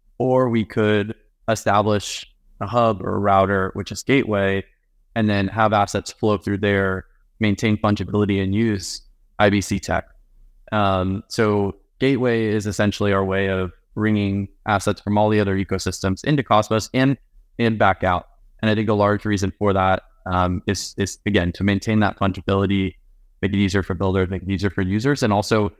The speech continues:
asset minting as well. Um, so I know there's a lot of asset minting chains coming up in the Cosmos ecosystem, but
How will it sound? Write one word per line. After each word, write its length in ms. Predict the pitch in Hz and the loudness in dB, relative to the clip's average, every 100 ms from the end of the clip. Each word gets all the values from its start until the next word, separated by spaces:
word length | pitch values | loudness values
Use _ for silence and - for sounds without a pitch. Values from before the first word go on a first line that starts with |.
| _ _ - | _ _ -2
asset 300 | 107 - - | -2 0 -4
minting 340 | 110 95 101 92 | -2 -2 0 -2
as 140 | 92 | -2
well. 340 | 98 92 92 - - _ - | 0 0 -2 -14 -20 _ -4
Um, 460 | 95 92 90 90 | 0 0 0 -4
so 240 | - 101 98 | -2 0 0
I 60 | |
know 140 | 95 98 | 2 2
there's 200 | 101 95 | 0 -2
a 40 | |
lot 200 | 98 95 | 0 0
of 120 | 98 - _ _ _ | -2 -6 _ _ _
asset 320 | 120 113 131 - | -2 -2 -2 -2
minting 640 | 123 110 127 123 117 - _ | -4 0 0 0 -4 -8 _
chains 640 | - 139 120 127 143 139 - | -6 -4 -2 -2 -2 -4 -4
coming 320 | 139 135 135 | -2 0 0
up 160 | 127 - | -2 0
in 120 | 139 | 0
the 100 | 123 | 0
Cosmos 400 | 117 127 139 - | 0 0 -2 -2
ecosystem, 720 | 131 127 - 131 - 143 135 | -4 -4 -8 -6 0 0 2
but 240 | 110 95 | 0 -2